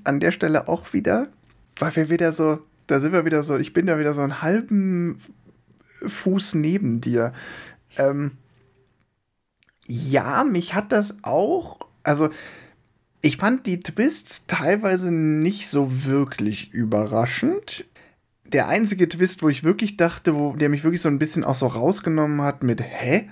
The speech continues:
warum macht der das jetzt?“, war die Nummer, dass, äh, Gertie ihm dann das Passwort gibt und ihm damit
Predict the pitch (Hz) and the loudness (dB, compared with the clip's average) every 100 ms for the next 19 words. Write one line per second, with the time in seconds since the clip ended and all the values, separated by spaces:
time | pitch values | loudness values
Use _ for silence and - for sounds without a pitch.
0 | - 113 120 135 131 143 - 107 107 117 | -6 0 2 2 0 -2 -2 0 2 0
1 | 156 - - 170 - 135 135 135 131 135 | 0 -2 0 0 0 0 0 0 0 0
2 | 135 127 127 123 - - - 117 117 120 | 2 2 2 -2 -4 -12 -4 -4 0 0
3 | 139 139 135 - 131 120 113 117 - 139 | 0 -2 -6 -2 0 2 0 -2 -4 -2
4 | 147 - 120 120 - 127 - - 117 113 | -2 2 0 0 -2 -4 -2 -2 0 2
5 | 117 117 113 | 2 0 -4